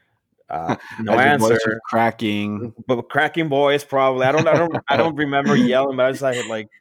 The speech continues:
Speaker 1: trying. But, you know, when you're, when you're that scared, you're like,
Speaker 2: Yeah,
Speaker 1: you
Speaker 2: I know.
Speaker 1: wanna
Speaker 2: I
Speaker 1: sound
Speaker 2: understand.
Speaker 1: brave, but you're not brave at
Speaker 2: No.
Speaker 1: all.
Speaker 2: Got, yeah.
Speaker 1: So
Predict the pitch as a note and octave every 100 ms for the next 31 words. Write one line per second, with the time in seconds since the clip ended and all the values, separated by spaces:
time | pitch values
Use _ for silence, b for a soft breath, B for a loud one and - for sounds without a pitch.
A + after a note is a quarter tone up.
0 | _ - C#3 C3+ D3 D3 - A#2+ - _
1 | _ _ - D#3+ F3 D3 B2+ B2+ B2 A2
2 | A2+ B2 C#3 - - B2 B2+ C3+ C3 B2
3 | A#2+ - _ _ _ _ _ A#2 G#2+ G2
4 | - G2+ A2 A2 C3 C#3 A2 A#2+ C3+ C3
5 | A2+ A#2+ B2+ C#3 A#2+ A2 A2 G#2+ A2 G#2+
6 | A2+ A2+ A2 - - G#2 A2 A2+ A2 G2
7 | G#2+ B2+ D#3 E3+ _ _ A2+ G#2 - A2
8 | G2+ G#2 G#2+ G#2+